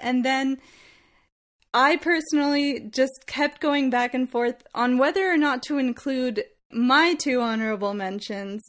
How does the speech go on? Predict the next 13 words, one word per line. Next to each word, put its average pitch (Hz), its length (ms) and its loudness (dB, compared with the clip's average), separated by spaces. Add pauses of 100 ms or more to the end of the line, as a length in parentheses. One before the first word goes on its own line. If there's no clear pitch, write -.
(140)
And 240 160 0
when 262 160 2
it 226 80 -8
came 302 240 4
down 247 300 2
to 269 160 -2
it, 262 280 -2
I 226 140 0
just 269 220 -10
hadn't 330 360 -4
heard 226 300 -2
their 226 180 0
albums 240 640 -2